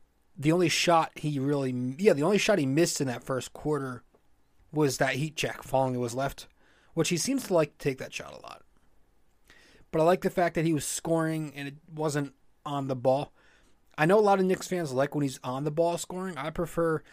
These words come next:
him spotting up and, and doing that catch and shoot, which he was doing, um, a lot tonight. He, he can, you know,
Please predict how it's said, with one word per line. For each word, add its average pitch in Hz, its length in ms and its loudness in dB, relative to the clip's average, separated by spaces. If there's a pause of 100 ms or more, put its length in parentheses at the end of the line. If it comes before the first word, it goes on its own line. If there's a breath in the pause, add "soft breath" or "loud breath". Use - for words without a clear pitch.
(240 soft breath)
him 147 480 -4 (160)
spotting 135 500 -2
up 135 220 -6
and, 123 100 -8
and 127 200 -12
doing 127 180 -10
that 120 160 -16
catch 127 220 -10
and 127 100 -10
shoot, 127 320 -12
which 131 140 -14
he 127 80 -10
was 123 160 -14
doing, 120 320 -14 (520 soft breath)
um, 120 360 -18 (200)
a 139 60 -12
lot 120 240 -14
tonight. - 320 -14 (540)
He, 160 160 -4
he 180 160 -4
can, 220 260 -8
you 214 80 -4
know, - 160 -2